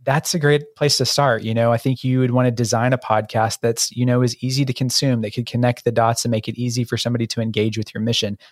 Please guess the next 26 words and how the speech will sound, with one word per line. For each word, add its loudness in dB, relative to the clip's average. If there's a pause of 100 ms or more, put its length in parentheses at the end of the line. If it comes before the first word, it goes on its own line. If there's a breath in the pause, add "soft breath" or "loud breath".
(120)
That'd 0
be 2
perfect 0
for 0
an 2
interview -2
style 2
show 0
if -4
that's -4
your -2
opportunity. -8 (500 soft breath)
Um, 2
if -2
you're 4
looking 2
for, 2
you 0
know, 2
a 2
way 2
to -2
enrich -2
the -2
donor 0
experience, -2